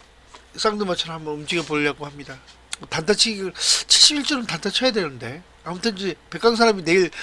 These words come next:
폭등하면 칠십일 주는 매도해서 단타로 전환하겠습니다. 아, 돈 벌기가 참 힘든 시기인데 어찌됐건 간에, 아, 이천 목표가 갈듯갈듯하면서 못 가고 있어요.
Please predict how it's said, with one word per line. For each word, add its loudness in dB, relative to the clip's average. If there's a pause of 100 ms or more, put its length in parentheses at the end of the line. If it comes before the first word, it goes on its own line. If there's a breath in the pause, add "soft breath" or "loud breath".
(160 loud breath)
폭등하면 0
칠십일 -2
주는 -6
매도해서 0 (180)
단타로 -6 (220)
전환하겠습니다. -10 (1080 loud breath)
아, -2
돈 -4
벌기가 6
참 2
힘든 -2
시기인데 -2 (3000 loud breath)
어찌됐건 -2
간에, 0
아, -2
이천 0
목표가 -4
갈듯갈듯하면서 0
못 -6
가고 0
있어요. -8